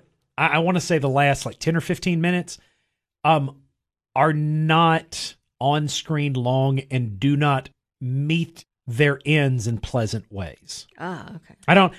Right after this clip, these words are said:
Speaker 1: I don't, I don't wanna, I don't, maybe it's not all ends,
Speaker 2: So
Speaker 1: but, like, it's, it's not favorable
Speaker 2: Mm.
Speaker 1: for any of them. Like, this guy is just, like, the, the script itself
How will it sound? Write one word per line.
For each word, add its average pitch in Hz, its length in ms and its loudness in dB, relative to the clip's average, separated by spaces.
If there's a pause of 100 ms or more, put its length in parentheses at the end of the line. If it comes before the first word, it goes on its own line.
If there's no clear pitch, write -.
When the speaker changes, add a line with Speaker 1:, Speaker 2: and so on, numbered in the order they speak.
(120)
Speaker 1:
I 170 80 8
don't, 208 180 6
I 208 60 6
don't 202 140 2
wanna, 185 440 4
I 175 100 2
don't, 185 200 -2 (180)
maybe 269 200 6
it's - 120 -2
not 208 140 6
all 165 280 8
ends, 127 280 2
Speaker 2:
So 143 120 0
Speaker 1:
but, 170 160 2
like, 170 280 4
it's, - 260 2 (280)
it's 269 260 0
not 175 340 2
favorable 95 680 -4 (160)
Speaker 2:
Mm. 165 140 -10
Speaker 1:
for 160 200 2
any 156 220 2
of 117 160 0
them. 120 160 -4
Like, 151 260 0
this 220 240 2
guy 190 340 4
is 139 260 0
just, 135 260 -2 (140)
like, 160 180 2 (240)
the, 196 160 4
the 190 180 2
script 339 460 -2
itself 170 720 0